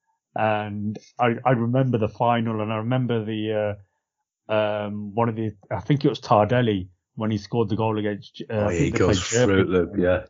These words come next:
Speaker 2: yeah.
Speaker 1: His celebration for me
Speaker 2: It's magic.
Speaker 1: is the most magical celebration
Speaker 2: Yeah.
Speaker 1: of a goal. And
Speaker 2: Yeah.
Speaker 1: I, I was jumping for joy,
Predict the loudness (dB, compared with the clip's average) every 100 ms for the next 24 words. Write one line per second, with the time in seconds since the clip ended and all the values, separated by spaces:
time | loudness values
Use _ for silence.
0 | -6 -6 -6 -12 _ 2 2 2 2 4
1 | 4 2 2 2 0 -6 -4 -4 -2 -2
2 | -4 -6 _ _ -8 -2 0 0 0 0
3 | -2 _ _ -18 _ _ -8 -4 -4 -6
4 | -12 -6 0 2 2 0 -4 -6 -6 -10
5 | _ -18 -2 0 0 -2 -4 -4 -6 -10
6 | -10 -10 -6 -6 -6 -2 -2 0 -4 -8
7 | -14 _ _ -20 _ -2 0 0 -4 -8
8 | _ _ 2 4 4 0 -2 _ 0 0
9 | -6 -8 -8 -8 0 0 0